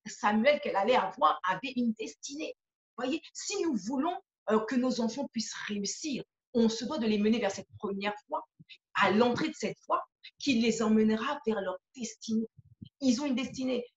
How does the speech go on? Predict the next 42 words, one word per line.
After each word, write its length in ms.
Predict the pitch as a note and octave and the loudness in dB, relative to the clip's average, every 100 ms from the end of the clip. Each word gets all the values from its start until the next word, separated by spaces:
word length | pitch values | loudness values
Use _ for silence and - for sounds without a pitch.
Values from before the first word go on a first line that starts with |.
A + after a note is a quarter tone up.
| - | -2
Jérémie 400 | A3 B3 B3+ C#4 | 0 2 2 2
vingt-neuf, 360 | B3+ B3+ C4 | 0 2 0
verset 280 | G#3+ A3+ - B3+ - | 0 -2 -4 -6 -6
onze 340 | D4+ D4+ A3+ - | -6 -4 -4 -6
dit, « 240 | - D4 - | -6 -6 -4
Car 160 | - | -4
je 100 | - A#3 | -4 -6
connais 240 | C4+ B3+ C4+ | -4 -2 0
les 160 | B3 - | -2 -6
projets 260 | B3 A#3+ C4+ | -2 -2 -2
que 100 | B3 | -6
j'ai 160 | G#3+ A3+ - | -4 -4 -2
formés 440 | A#3+ A#3+ B3 D#4 | -2 0 0 -2
sur 320 | D#4 - B3 A#3+ - | -4 -6 -8 -8 -4
vous, 220 | C4 D4 - - _ | -2 -2 -4 -18 _
dit 100 | G3 | -4
l'Éternel, 480 | G#3 G3+ G#3 G3+ G3 - | -2 -2 0 0 -2 -4
projets 220 | B3 C4+ | -4 -2
de 180 | D4 C#4 - | -2 -2 2
paix 140 | D4 A#3 | 2 4
et 60 | |
non 120 | A#3 | 0
de 100 | A3+ | 0
malheur, 380 | A3+ A3 A#3+ C4 - | 0 2 2 2 2
afin 240 | G3+ A#3+ | 0 2
de 100 | A3 | -2
vous 120 | G#3+ | -2
donner 240 | G3+ G#3+ A3+ | -2 0 0
un 180 | G3+ G3+ | 0 0
avenir 400 | G#3 - C4 D4 | -2 -2 -4 -4
et 100 | - | -6
de 100 | G4+ | -4
l'espérance. » 680 | F#3 G3 - G3+ B3+ A3+ - - - - _ | -2 -4 -6 -4 -2 -2 -4 -12 -16 -20 _
Ce 140 | - A3 | -6 -4
sont 120 | C4+ | -4
des 120 | C#4+ | -6
projets 280 | - B3+ D4 | -4 2 4
spécifiquement 800 | - - C#4+ - C4 C4+ C#4+ B3+ | 2 -4 -6 -6 -8 -6 -2 0
dédiés 360 | A3+ - A#3+ | -2 -2 0
à 100 | - | 0
nos 100 | G3 | -2
personnes, 520 | - G3 - C#4 C4 | -4 -4 -2 -2 -2